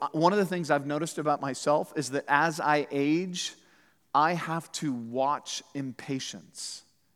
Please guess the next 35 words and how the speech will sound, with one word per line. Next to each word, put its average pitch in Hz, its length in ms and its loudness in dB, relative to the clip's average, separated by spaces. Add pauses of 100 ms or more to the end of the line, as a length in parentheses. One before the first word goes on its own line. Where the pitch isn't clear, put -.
(120)
in 135 160 -6
my 135 220 0
own 123 120 -4
heart, 110 360 -8 (600)
especially - 640 2
when 185 160 2
it 147 120 -6
comes 147 400 -4
to 135 240 -8
incompetence. 120 1080 -10 (920)
Right? 131 200 0
My 143 200 2
fuse 202 840 -2 (460)
tends 165 180 -2
to 160 60 -4
be 180 80 6
a 180 60 6
little 175 180 2
short 175 460 2
on 123 160 -4
that 117 200 -4
one. 90 360 -14 (720)
So 143 380 6
traveling 160 540 4
home, 139 500 -2 (240)
we 147 160 4
had 147 100 2
the 139 100 0
joy 135 360 4
of 123 80 0
flying 156 340 0
back 135 260 2
with 123 140 -6
Lufthansa, 123 720 -2 (480)
uh, 127 360 4